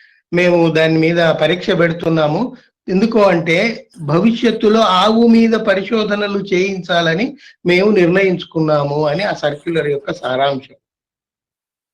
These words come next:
అయితే కోవిడ్ ఉధృతంగా ఉంది ఆ సమయంలో కాబట్టి ఆ ఉధృతి కోవిడ్ దాంట్లో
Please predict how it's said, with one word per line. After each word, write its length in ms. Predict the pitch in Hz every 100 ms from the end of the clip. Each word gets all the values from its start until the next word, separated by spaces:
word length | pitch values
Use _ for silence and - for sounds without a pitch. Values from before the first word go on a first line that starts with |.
| _ _ _ _ _ _ _ _ _ _ _ _ _ _ _ -
అయితే 800 | 180 269 - 156 160 - - _
కోవిడ్ 460 | - 190 226 254 233
ఉధృతంగా 960 | 185 160 160 190 220 240 233 226 226
ఉంది 340 | 214 190 180 175
ఆ 260 | 160 151
సమయంలో 580 | 151 143 160 175 160 151
కాబట్టి 720 | 147 139 143 147 147 143 240 - _ _ _ _
ఆ 100 | 170
ఉధృతి 1500 | 165 156 160 208 226 233 214 208 196 185 175 170 165 156 151 147
కోవిడ్ 380 | 175 185 190 180 175 160 156 147 139
దాంట్లో 720 | 139 147 147 147 139 156 -